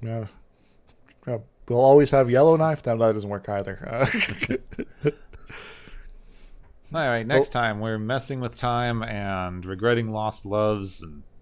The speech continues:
Speaker 2: creeping on holographic women that may or may not be based on the person you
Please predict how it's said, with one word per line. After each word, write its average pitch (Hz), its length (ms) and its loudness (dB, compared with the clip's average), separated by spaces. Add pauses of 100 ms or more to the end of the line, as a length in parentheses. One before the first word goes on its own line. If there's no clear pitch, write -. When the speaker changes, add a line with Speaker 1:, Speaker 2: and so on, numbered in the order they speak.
(640)
Speaker 2:
creeping 131 460 -4
on 117 180 0
holographic 110 680 -2
women 104 340 -4
that 87 140 -10 (420)
may 98 300 -8
or 113 80 -6
may 107 140 -6
not 101 400 -6
be 107 280 -6
based 104 360 -6
on 107 180 -4
the 101 100 -6
person 104 600 -10
you 98 200 -10